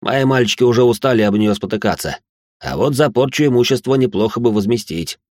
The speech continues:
В итоге шпала обошлась мне в сущие копейки. Но в целом, после всех трат, наш бюджет уже начал откровенно трещать по швам. Пришлось мысленно дать себе по рукам и отправиться на выход.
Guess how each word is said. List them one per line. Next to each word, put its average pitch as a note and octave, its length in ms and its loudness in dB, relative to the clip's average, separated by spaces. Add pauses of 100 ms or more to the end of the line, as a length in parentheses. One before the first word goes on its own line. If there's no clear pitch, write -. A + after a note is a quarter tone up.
(640)
В D#2 140 -4
итоге D3 320 2
шпала C#3 400 -2
обошлась A2+ 520 0
мне A2 140 -2
в G#2 60 -6
сущие G#2 400 -2
копейки. D2+ 640 -6 (380)
Но - 260 -6
в - 60 -20
целом, A2+ 380 -2
после F2 300 -4
всех - 280 -6
трат, A2+ 320 -4
наш E2+ 240 -4
бюджет E2 480 -4
уже F#2+ 200 0
начал G2+ 400 -2
откровенно G2+ 600 -2
трещать F2 360 -4
по E2+ 120 -6
швам. - 320 -8 (600)
Пришлось A#2 420 0
мысленно G2+ 400 0
дать F#2 160 0
себе F2+ 200 -2
по F2 100 -6
рукам A#2 400 -2
и E2+ 40 -2
отправиться E2 520 -6
на E2 100 -4
выход. C#2+ 360 -8